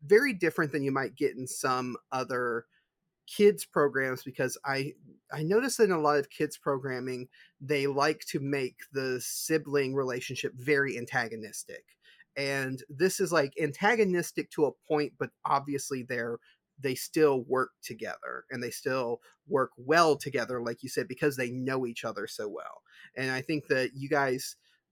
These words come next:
in your writing found a great balance there between that just enough antagonistic, because like you said, that's just how people, some people interact with each other,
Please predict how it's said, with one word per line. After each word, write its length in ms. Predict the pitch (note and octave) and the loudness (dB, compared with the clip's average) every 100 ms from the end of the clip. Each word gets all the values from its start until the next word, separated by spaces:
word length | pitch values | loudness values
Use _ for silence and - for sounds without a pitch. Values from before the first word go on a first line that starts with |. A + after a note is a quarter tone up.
| _ _ - | _ _ -2
in 180 | E3+ F3+ | 2 4
your 220 | E3 D3 | 6 6
writing 500 | C#3 C3+ B2+ A#2 A#2 - - | 6 4 0 -4 -8 -10 -4
found 240 | D3 C3+ | -2 0
a 80 | B2+ | -2
great 500 | A#2+ C#3 B2+ C3 A#2+ | -6 -4 -2 -2 -4
balance 560 | A#2+ A2 G#2 E2 - - | -4 -4 -4 -8 -10 -10
there 280 | A2 C#2+ B1 - | -8 -8 -8 -10
between 480 | - B2+ A2+ A2+ A2+ _ _ _ C3 | -12 -10 -8 -10 -12 _ _ _ -2
that 220 | A#2+ - C3+ | -2 -2 -8
just 380 | - F#3 F#3 - | 2 4 4 2
enough 240 | F3 E3 | -2 0
antagonistic, 1000 | D#3+ C#3+ D#3+ D3+ D3 C#3+ C#3 - C3+ B2+ _ - | 0 0 2 2 2 2 0 0 -2 -2 _ -8
because 300 | C3 C3 B2+ | -2 -2 0
like 180 | B2 | -2
you 60 | C3 | -4
said, 220 | - B2 | -4 -2
that's 240 | A#2 A#2+ - | -2 -4 -6
just 200 | A#2+ - | -6 -2
how 200 | B2 A#2 | -2 -2
people, 440 | - A#2+ A2+ G#2 G2+ | -8 -6 -4 -4 -6
some 240 | - A#2+ A#2+ | -8 -8 -8
people 220 | B2+ - | -10 -10
interact 440 | A2 G2 D3 - | -8 -2 -2 -2
with 100 | D#3+ | -6
each 200 | D3+ C#3+ | -6 -2
other, 340 | D3 C3+ C#3 | -2 0 0